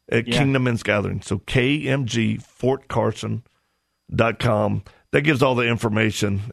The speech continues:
Speaker 1: And again, you know, it's a half day event. So, uh, again, for men who won't wanna f-,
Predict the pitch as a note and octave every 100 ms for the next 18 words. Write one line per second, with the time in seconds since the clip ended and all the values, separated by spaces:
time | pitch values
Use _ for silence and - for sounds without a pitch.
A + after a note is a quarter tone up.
0 | - A2+ G#2+ A2 B2 A#2+ E3+ F3 A2+ A2
1 | D3 D#3 D3 A2+ A2+ A#2 - _ _ _
2 | _ - C#3 A2+ G#2+ G#2 G2 - - A2
3 | - - - A2 B2 A2 A#2+ A#2 A#2 A2
4 | G#2+ A2+ A2+ A2+ G2+